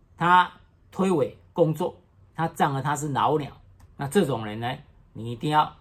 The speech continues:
想办法，要给予一些处分，至少让大家看得到说他这样做是不对的。所以要找 timing 呢去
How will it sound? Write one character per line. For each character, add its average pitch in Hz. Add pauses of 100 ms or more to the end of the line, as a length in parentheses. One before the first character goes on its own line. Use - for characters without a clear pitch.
想 107
办 131
法， 98 (1120)
要 175
给 151
予 120 (1000)
一 180
些 170
处 120
分， 135 (420)
至 202
少 143
让 175
大 160
家 151
看 151
得 127
到 139
说 139 (240)
他 160
这 165
样 143
做 139
是 127
不 110
对 120
的。 - (1300)
所 165
以 143
要 160 (280)
找 113
timing 139
呢 123
去 135